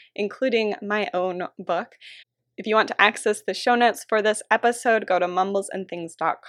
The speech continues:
com slash blog slash practical hyphen magic.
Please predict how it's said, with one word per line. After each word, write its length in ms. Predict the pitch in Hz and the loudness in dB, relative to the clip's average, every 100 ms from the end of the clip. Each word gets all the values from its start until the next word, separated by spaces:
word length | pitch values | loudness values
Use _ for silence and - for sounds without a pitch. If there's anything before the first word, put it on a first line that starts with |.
| - | -6
com 320 | 208 196 202 - - _ | -2 -2 -4 -10 -20 _
slash 420 | - 185 170 - | 0 2 2 -4
blog 540 | 208 196 208 208 208 202 - _ | -4 2 6 6 4 0 -18 _
slash 500 | - 185 175 180 - | -4 0 0 -2 -12
practical 760 | - 220 220 226 220 214 208 208 | 0 0 2 -4 -2 2 2 2
hyphen 540 | - 185 185 180 175 - | -4 -4 -4 -6 -6 -12
magic. 480 | 170 165 151 156 | -8 -6 -6 -10